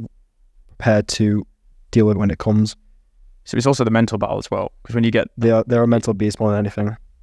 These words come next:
Speaker 2: So yes, you're training physically,
Speaker 1: Yeah.
Speaker 2: but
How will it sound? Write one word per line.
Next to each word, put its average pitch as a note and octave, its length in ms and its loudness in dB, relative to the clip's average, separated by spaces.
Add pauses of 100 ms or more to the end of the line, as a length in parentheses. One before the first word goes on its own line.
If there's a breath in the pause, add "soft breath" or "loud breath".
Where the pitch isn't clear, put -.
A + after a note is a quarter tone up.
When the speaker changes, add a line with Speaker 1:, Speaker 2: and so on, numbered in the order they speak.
(120)
Speaker 2:
So G#2+ 440 0 (400)
yes, A#2+ 200 2
you're A#2+ 60 -2
training G#2 500 0 (160)
physically, G2 520 -4 (340)
Speaker 1:
Yeah. A#2 120 0
Speaker 2:
but F#2 200 0